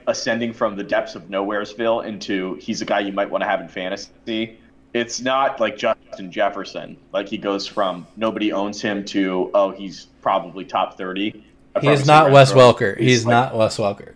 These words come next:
Speaker 2: So
Speaker 1: Right. And neither is fucking Scotty Miller either.
Speaker 2: No.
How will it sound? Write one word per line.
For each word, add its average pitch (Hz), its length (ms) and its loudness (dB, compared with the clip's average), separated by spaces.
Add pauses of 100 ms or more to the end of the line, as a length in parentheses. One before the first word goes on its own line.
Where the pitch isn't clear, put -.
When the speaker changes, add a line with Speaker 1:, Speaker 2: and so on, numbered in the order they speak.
(120)
Speaker 2:
So 95 280 -8
Speaker 1:
Right. 95 200 -2 (340)
And 104 180 4
neither 113 360 0
is 98 360 -2
fucking 98 420 -4
Scotty 92 440 -4
Miller 85 360 -4
either. 78 460 -4 (120)
Speaker 2:
No. 120 380 -2